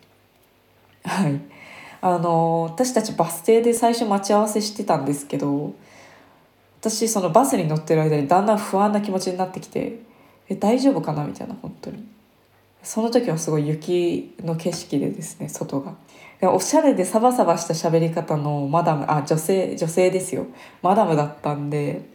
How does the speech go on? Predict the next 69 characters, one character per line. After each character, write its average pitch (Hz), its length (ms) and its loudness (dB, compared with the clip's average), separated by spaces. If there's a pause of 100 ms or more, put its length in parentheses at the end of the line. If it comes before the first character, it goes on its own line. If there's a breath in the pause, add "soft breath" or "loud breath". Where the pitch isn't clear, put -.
(840 loud breath)
ま 170 60 -4
あ、 165 40 -6
危 - 100 -8
険 269 300 2
な 285 180 4
感 277 240 6
じ 277 160 4
し 262 180 -2
な 254 120 2
か 269 80 4
っ 247 140 -2
た - 100 -4
し、 - 120 -8
「大 185 200 2
丈 254 100 0
夫 247 80 0
っ - 40 4
し - 220 2
ょ」 156 160 2
み 147 120 -4
た 175 140 -6
い 165 80 -6
な - 140 -12 (360)
感 170 200 -4
じ 160 100 -2
で 165 60 0
こ 165 120 -2
う - 20 2
自 160 120 -4
分 180 140 2
を 175 60 2
励 175 260 0
ま 196 120 -2
し - 80 -6
て 160 100 -2
で 147 100 -4
す - 120 -10
ね、 - 260 -10 (240 loud breath)
待 170 140 0
ち 180 80 6
合 180 40 6
わ 185 40 2
せ 185 120 -2
の 160 80 0
バ 160 140 -2
ス 160 100 -8
停 165 120 2
に 156 80 -2
到 156 200 -2
着 151 220 -6
し - 100 -8
ま 147 140 -8
し - 60 -14
た。 - 160 -14 (1300 soft breath)
う 170 80 -4
ん。 151 380 -2
で、 196 100 2
ま 165 380 0
あ、 156 160 0
あ - 20 0
の、 147 100 -4
ポ 185 140 -8
ッ - 80 -8
ド 269 100 0
キ 277 80 0
ャ 294 60 2
ス - 100 -4
ト 190 120 2
で 160 180 2